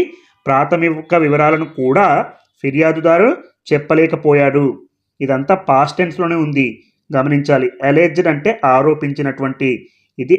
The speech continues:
యాడ్జెక్టివ్గా యాక్ట్ చేస్తుంది. Alleged incident అంటే ఆరోపించినటువంటి సంఘటన. కాబట్టి నేను చాలా డీటెయిల్గా చెప్పడానికి ప్రయత్నిస్తున్నాను.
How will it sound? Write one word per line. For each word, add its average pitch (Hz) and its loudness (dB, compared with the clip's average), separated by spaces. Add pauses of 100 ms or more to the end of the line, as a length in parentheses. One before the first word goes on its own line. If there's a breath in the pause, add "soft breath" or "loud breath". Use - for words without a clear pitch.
(140)
యాడ్జెక్టివ్గా 147 -2 (140)
యాక్ట్ 127 -4
చేస్తుంది. 131 -4 (580 soft breath)
Alleged 160 0
incident 151 -4 (240)
అంటే 113 -4 (220)
ఆరోపించినటువంటి 147 -2 (140)
సంఘటన. 123 -4 (480)
కాబట్టి 135 -2 (380 soft breath)
నేను 156 0 (120)
చాలా 143 2 (640 loud breath)
డీటెయిల్గా 180 2 (400)
చెప్పడానికి 175 -2
ప్రయత్నిస్తున్నాను. 156 0